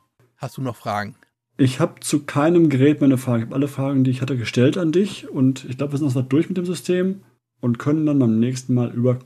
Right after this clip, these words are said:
Speaker 2: Komplettsysteme reden.
Speaker 1: Richtig, und warum man sowas durchaus gerne nehmen kann und warum ich's nicht genommen habe. Und vielleicht auch noch über das Zwischending,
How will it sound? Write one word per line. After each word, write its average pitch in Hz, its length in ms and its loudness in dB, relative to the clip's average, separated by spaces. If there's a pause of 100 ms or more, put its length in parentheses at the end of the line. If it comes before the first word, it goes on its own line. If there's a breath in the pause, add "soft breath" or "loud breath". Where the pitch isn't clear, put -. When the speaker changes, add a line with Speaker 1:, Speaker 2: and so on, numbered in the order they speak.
(120)
Speaker 2:
Komplettsysteme 123 720 0
reden. 110 320 -10 (400)
Speaker 1:
Richtig, 113 380 -10
und 113 100 -14
warum 113 140 -8
man 120 160 -10
sowas 117 240 -10
durchaus 113 480 -12 (120)
gerne 120 200 -6
nehmen 113 360 -4
kann 180 380 -4
und 160 140 -12
warum 123 180 -8
ich's 113 120 -10
nicht 123 180 -10
genommen 101 380 -8
habe. 120 480 -6 (420)
Und 131 260 -8
vielleicht 139 260 -6
auch 135 40 -12
noch 135 120 -8
über 131 120 -8
das 123 120 -8
Zwischending, 139 720 -6